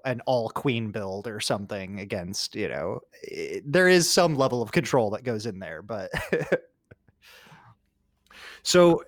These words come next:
Speaker 2: a-, as far as, you know, it sounds like StarCraft, um, was, was kinda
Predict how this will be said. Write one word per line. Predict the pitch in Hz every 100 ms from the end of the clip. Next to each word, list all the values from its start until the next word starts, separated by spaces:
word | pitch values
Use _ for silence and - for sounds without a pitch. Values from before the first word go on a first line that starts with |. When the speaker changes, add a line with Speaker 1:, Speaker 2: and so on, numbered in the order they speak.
| -
Speaker 2:
a-, | - 175
as | -
far | - 180 165
as, | 143 123 -
you | 131
know, | 120
it | 123
sounds | 160 143
like | 127
StarCraft, | - 123 - 123 117 - - 95
um, | 92 92 87 90 _ 113
was, | 104 -
was | 107 -
kinda | 107 92